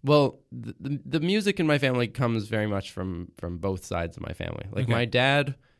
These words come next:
Speaker 1: when he was eleven, I think, had the choice, he was given a choice between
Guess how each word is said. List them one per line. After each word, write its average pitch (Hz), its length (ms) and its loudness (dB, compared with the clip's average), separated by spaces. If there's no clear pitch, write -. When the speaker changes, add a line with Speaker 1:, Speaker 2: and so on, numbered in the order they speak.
Speaker 1:
when 104 200 0
he 107 180 0
was 95 480 -2
eleven, 104 680 -2
I 95 100 -4
think, 95 400 -4
had 101 360 -6
the 110 80 -12
choice, 120 540 0
he 127 220 -2
was 113 140 -2
given 147 260 4
a 135 80 2
choice 127 340 0
between 113 600 -2